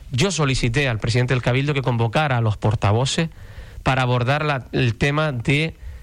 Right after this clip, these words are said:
eh, la covid diecinueve y del estado de alarma. Que yo sepa, no, eh, se ha hecho nada. A mí no me ha contestado nadie. La única persona que ha tenido la deferencia de ofrecerme al día siguiente, tengo que decirlo, una reunión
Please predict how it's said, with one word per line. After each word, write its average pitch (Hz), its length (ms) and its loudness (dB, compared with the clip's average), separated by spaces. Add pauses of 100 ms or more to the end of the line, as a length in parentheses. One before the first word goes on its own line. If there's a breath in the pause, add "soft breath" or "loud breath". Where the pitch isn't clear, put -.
(240 loud breath)
eh, 127 200 2
la 120 160 0
covid 143 200 0
diecinueve 135 680 0
y 139 80 2
del 123 140 2
estado 123 240 0
de 117 60 2
alarma. 104 360 0 (960 loud breath)
Que 143 120 0
yo 127 120 2
sepa, 147 280 0
no, 131 380 0 (220)
eh, 117 220 2
se - 140 -2
ha 113 40 2
hecho 113 180 0
nada. 131 320 0 (100)
A 110 120 0
mí 123 100 4
no 131 140 0
me 131 80 2
ha - 20 0
contestado 120 540 0
nadie. 107 340 0 (460 loud breath)
La 127 120 2
única 151 220 2
persona 143 580 0 (460 loud breath)
que 123 720 2 (100)
ha 139 200 0
tenido 143 440 2
la 135 120 2
deferencia 135 580 0
de 120 420 0
ofrecerme 139 640 0 (120)
al 120 160 2
día 143 120 2
siguiente, 139 360 0
tengo 127 160 2
que 123 80 2
decirlo, 120 440 0 (480 loud breath)
una 151 180 4
reunión 143 540 0